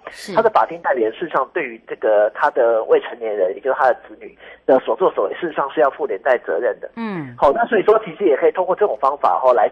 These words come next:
Speaker 2: 间接的督促对方的家长吼，来约束他们的小朋友。好，所以说这个如果是这个未成年之间的这一种类似家庭暴力的这种部分的话，虽然按照现行法律的规定，家庭暴力防治法的规定，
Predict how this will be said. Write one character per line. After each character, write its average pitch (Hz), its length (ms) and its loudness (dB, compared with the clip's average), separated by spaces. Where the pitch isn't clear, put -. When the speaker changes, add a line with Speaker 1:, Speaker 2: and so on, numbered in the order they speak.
Speaker 2:
间 180 240 2
接 160 200 0
的 156 220 2
督 202 200 4
促 196 300 -4
对 165 180 -2
方 139 160 0
的 139 140 0
家 131 320 4
长 - 160 -4
吼， 107 160 0
来 101 160 2
约 139 260 -2
束 143 200 -10
他 127 140 -4
们 120 160 -6
的 101 180 0
小 - 180 -4
朋 107 220 -8
友。 113 140 -2
好， 127 160 4
所 208 120 0
以 190 60 0
说 202 160 2
这 208 120 0
个 151 240 4
如 151 160 -4
果 147 80 0
是 175 160 -10
这 180 100 -8
个 147 120 -4
未 170 160 0
成 120 180 -8
年 113 280 -6
之 165 100 -16
间 156 220 0
的 104 260 2
这 135 80 0
一 131 100 -2
种 98 240 -8
类 147 180 -2
似 147 200 -12
家 131 180 0
庭 113 180 -12
暴 123 140 2
力 123 120 -4
的 98 60 -2
这 - 40 -6
种 95 260 -6
部 127 120 -8
分 123 120 -4
的 101 80 -4
话， - 220 0
虽 262 120 4
然 208 100 8
按 208 180 2
照 175 220 6
现 165 240 -4
行 117 360 -16
法 101 140 2
律 143 120 -6
的 120 120 -2
规 131 200 0
定， 113 160 -14
家 156 120 4
庭 139 100 -10
暴 143 120 4
力 143 60 0
防 117 160 -4
治 135 80 -8
法 87 160 0
的 90 100 -8
规 120 140 0
定， 107 140 -20